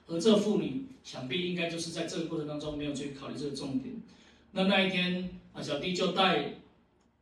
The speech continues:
啊，小弟的孩子去买香蕉，因为我们在南来中那边有一个香蕉摊，那我们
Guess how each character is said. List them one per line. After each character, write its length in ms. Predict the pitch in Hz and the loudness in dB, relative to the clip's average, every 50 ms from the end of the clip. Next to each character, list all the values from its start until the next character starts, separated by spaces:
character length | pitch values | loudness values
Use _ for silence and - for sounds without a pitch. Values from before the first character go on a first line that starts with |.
| _ _ | _ _
啊， 60 | - 151 | -8 -6
小 180 | 147 147 147 | -4 -4 -2
弟 140 | 151 185 185 | 0 0 2
的 80 | 170 156 | 2 2
孩 220 | 147 156 156 156 | 0 0 0 -2
子 320 | - 170 156 151 147 143 - - - _ - | -2 -4 -6 -6 -6 -8 -10 -14 -20 _ -20
去 180 | - - 190 180 | -14 -8 -6 -4
买 160 | 165 151 139 | -4 -4 -4
香 280 | 135 - 160 165 165 160 | -4 -4 -4 -4 -4 -2
蕉， 140 | 160 165 165 | -2 -2 -2
因 60 | 170 | 0
为 60 | 180 | -2
我 60 | 180 | -2
们 80 | 165 160 | -2 -2
在 80 | 175 180 | -2 -2
南 160 | 165 165 160 | -2 -2 -4
来 80 | 160 | -4
中 200 | 160 160 165 165 | -6 -6 -6 -6
那 80 | 165 160 | -6 -6
边 220 | 156 165 165 160 | -6 -6 -6 -6
有 100 | 147 139 | -6 -8
一 40 | 143 | -8
个 180 | 139 151 151 143 | -8 -6 -6 -6
香 220 | - 160 160 156 | -6 -8 -10 -8
蕉 160 | 160 156 156 | -6 -6 -6
摊， 300 | 147 147 147 143 143 143 - | -6 -6 -8 -10 -10 -10 -10
那 140 | 156 170 175 | -8 -6 -4
我 40 | 170 160 | -4 -4
们 80 | 151 | -6